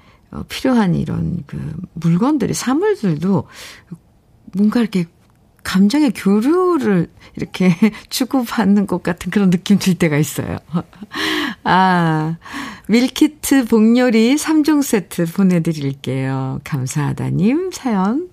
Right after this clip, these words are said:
감사합니다. 오육삼칠님 문자입니다. "오늘 아침 출근하려고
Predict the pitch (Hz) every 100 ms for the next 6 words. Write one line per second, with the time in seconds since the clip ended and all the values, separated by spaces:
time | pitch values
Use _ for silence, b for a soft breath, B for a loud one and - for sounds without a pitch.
0 | _ - 147 131 147 123 104 - - -
1 | _ _ B B B - 202 226 262 254
2 | - 302 - 339 330 294 277 330 392 -
3 | 208 196 196 175 160 185 175 - B B
4 | 196 240 277 240 - 269 269 349 339 359
5 | 330 269 233 247 247